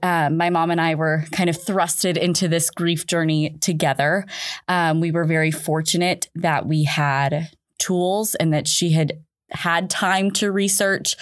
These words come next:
what this could look like, um,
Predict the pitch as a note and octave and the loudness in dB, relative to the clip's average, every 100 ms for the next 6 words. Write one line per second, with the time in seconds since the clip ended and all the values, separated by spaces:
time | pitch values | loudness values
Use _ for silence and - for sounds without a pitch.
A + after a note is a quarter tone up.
0 | - - - - E3 D#3+ - D#3+ - - | -12 -12 -16 -4 0 0 0 -2 0 0
1 | D#3+ B2 G#3+ A#3+ - A3+ G3+ F#3+ - - | -2 -2 -4 -4 -4 -2 0 -2 -4 -12
2 | - - - - E3 D3+ C#3 C#3+ | -14 -16 -10 -2 0 2 2 0